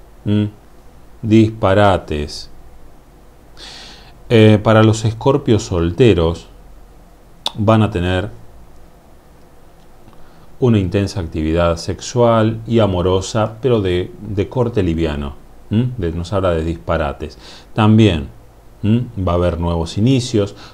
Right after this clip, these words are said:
dos de copa invertido, que nos habla de falsos amores, de lujuria, de disparates. Y también de malos entendidos por chismes. Va a haber, tanto los escorpianos como las escorpianas solteras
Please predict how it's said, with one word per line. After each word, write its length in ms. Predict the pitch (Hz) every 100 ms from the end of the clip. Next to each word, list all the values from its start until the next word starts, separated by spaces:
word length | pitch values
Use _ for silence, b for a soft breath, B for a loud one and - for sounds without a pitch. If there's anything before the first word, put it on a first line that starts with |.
| -
dos 240 | 101 85
de 100 | 80
copa 240 | 90 87 85
invertido, 480 | 80 82 - 135
que 80 | 85
nos 180 | 80 -
habla 200 | 95 80
de 80 | 76
falsos 460 | - 87 85 85
amores, 460 | 87 104 110 104 90
de 60 | 82
lujuria, 600 | 80 - 120 110 92 82
de 80 | 80
disparates. 800 | 82 - 95 101 87 - 85 - - B B B B B B B B -
Y 220 | 170 170
también 500 | 170 123 120 123 131
de 100 | 113
malos 480 | 110 123 127 117 -
entendidos 640 | 98 92 98 92 98 98
por 260 | - 95 98
chismes. 600 | - 123 92 78 73 71 85
Va 60 | 95
a 20 |
haber, 300 | 104 110 123 - - - - - - - 110 110
tanto 260 | 123 123
los 220 | 101 -
escorpianos 580 | 87 - 85 85 110 101
como 220 | 92 87
las 160 | 82 -
escorpianas 560 | 80 90 82 104 95 -
solteras 560 | 87 82 117 113 107